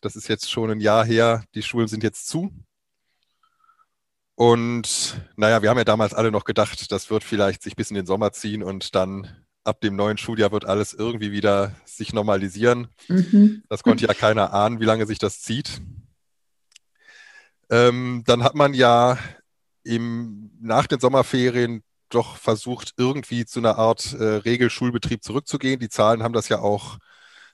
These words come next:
Speaker 1: zugelassen. Es gab dann die Konzepte in den Schulen und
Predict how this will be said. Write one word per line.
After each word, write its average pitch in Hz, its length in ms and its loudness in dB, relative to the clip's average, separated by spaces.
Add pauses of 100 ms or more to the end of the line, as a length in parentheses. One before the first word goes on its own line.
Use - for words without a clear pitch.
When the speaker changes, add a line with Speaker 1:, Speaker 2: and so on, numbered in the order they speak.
(100)
Speaker 1:
zugelassen. 127 440 2
Es 107 120 -10
gab 110 180 4
dann 107 120 -2
die 107 80 -8
Konzepte 131 460 -2
in 113 140 -4
den 117 120 -4
Schulen 127 500 2 (960)
und 117 720 0